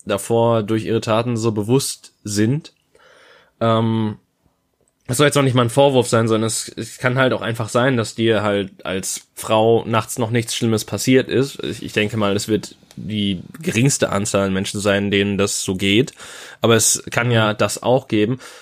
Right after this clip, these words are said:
Speaker 1: und dass einfach dann dieses Abschießen, äh, einfach trotzdem passiert, weil, oder beziehungsweise gerade deswegen passiert, weil du noch keine negativen Erfahrungen gemacht hast.
Speaker 2: Ja,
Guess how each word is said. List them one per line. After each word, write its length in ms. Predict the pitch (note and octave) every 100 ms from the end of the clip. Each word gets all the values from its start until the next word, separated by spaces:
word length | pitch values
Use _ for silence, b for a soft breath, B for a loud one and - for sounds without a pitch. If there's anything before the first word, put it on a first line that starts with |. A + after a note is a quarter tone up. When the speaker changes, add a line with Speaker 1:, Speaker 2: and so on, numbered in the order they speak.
| B
Speaker 1:
und 220 | - A#2 A#2
dass 400 | A2+ - - -
einfach 300 | A#2 A#2 A2+
dann 520 | B2 A2 A2 G#2+ E2
dieses 440 | A2 G#2+ G#2+ G#2 -
Abschießen, 760 | A#2+ - A#2+ A#2+ C#3 C3 C3+ B B B B -
äh, 440 | A#2+ A2+ A2+ A2 G2 _ _ _ _
einfach 280 | B2 A#2+ A#2
trotzdem 440 | B2 A#2 B2+ A#2
passiert, 560 | G#2+ A2 A2+ B2 D3 A#2
weil, 560 | A#2 A#2 A#2+ A#2+ A#2+ -
oder 140 | A2+ G#2
beziehungsweise 500 | - B2 A#2 A#2+ A#2+
gerade 240 | A#2+ A2+
deswegen 360 | C3 C3 C3+ A#2+
passiert, 320 | A#2 C3 B2+
weil 80 | C3
du 80 |
noch 120 | B2 A#2
keine 220 | B2+ B2+
negativen 480 | B2 A#2+ A#2+ A#2 G#2+
Erfahrungen 460 | A2+ G#2+ A2 G#2+
gemacht 380 | G#2 C3+ - -
hast. 280 | F#2+ - - b b b b _ _ _ _ _ _ _ _ _ _ _ _ _ B B A#2
Speaker 2:
Ja, 360 | A#2+ C#3+ E3